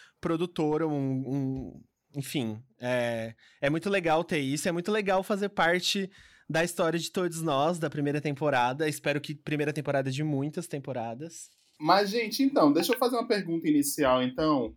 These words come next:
Speaker 2: aproveitando isso. É, como vocês, como vocês, é, encararam esse projeto, assim, no início? Eu sei que quando um ator, uma atriz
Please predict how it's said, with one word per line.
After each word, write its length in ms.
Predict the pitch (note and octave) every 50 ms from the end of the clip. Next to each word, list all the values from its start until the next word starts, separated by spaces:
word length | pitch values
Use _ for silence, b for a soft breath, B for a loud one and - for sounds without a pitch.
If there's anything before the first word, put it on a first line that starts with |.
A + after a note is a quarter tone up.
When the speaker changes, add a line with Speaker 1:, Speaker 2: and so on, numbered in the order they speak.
| _ _
Speaker 2:
aproveitando 840 | - A2 A2 - C3+ B2+ B2 C3 B2 A#2+ A#2+ - B2+ A#2+ A#2 A#2+ A2+ C3
isso. 500 | C#3+ D3+ C#3+ C#3 - - - B2 A2 - _ _ _ - - _ _ - -
É, 580 | C#3+ D3 D3 D3 D3 D3 D3 D3 C#3+ C#3+ C#3+ C#3 C#3+ C#3 C3+ C3 - - -
como 300 | - B3 - - G4 D#4
vocês, 340 | D4+ B3+ - B3+ A3 - - - - -
como 240 | - A3 B3 B3
vocês, 760 | A#3+ A#3 A#3 - A#3 G3+ G3+ G#3 F#3+ D#3 - - - - - - -
é, 240 | C#3 D3 C#3+ C3 C#3+
encararam 640 | E3 D#3+ - F#3 E3 D#3 D3+ D#3+ F3 F3+ F3+ F3+
esse 240 | F3 F3+ F3 - -
projeto, 500 | - F3 E3 E3 D3 C#3 D3+ D3+ D3+ D3+
assim, 160 | D#3 D3+ -
no 80 | C#3+ D#3
início? 200 | D3 C3+ - -
Eu 40 | C3
sei 120 | - F3+
que 60 | F3 -
quando 160 | A3 G#3+ G#3+
um 100 | G#3 G3+
ator, 480 | F#3 E3+ E3 - - D3+ C#3+ D3 D3 C#3+
uma 200 | C#3 C#3+ C3+ C3+
atriz 640 | C3+ - - C#3 C#3 C3+ C#3 C3 B2 - - -